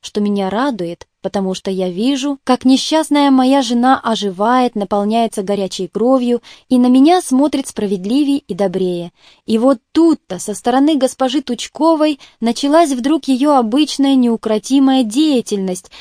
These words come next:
с различными намеками, недомолвками, в том смысле, что, мол, мало нам было одной баронессы Фредерикс, великосветской сводни, что теперь, мол, появилась новая брюнетка, от которой следует ждать всяческих гроз.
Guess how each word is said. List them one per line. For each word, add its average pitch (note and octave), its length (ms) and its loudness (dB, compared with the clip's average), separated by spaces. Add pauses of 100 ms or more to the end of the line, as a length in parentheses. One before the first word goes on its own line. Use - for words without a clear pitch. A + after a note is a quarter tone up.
с - 100 -10
различными G#3 640 -4
намеками, A#3+ 640 0
недомолвками, A3 960 -2 (200)
в - 80 -20
том B3 180 0
смысле, B3 500 -2
что, A#3 240 -4
мол, A3+ 280 -2 (200)
мало A#3+ 400 2
нам D#4+ 240 4
было C#4 340 2
одной B3 460 2
баронессы A3+ 680 0
Фредерикс, A#3 680 -4 (220)
великосветской A#3+ 880 -2
сводни, G3+ 580 -2 (260)
что - 200 -4
теперь, A#3 380 0
мол, B3+ 260 2
появилась A3+ 720 0
новая C#4 480 2
брюнетка, B3+ 760 0 (220)
от G3+ 160 -8
которой G#3+ 380 -2
следует G3 440 -2
ждать F#3+ 320 -2
всяческих G3 640 -8
гроз. F#3+ 460 -4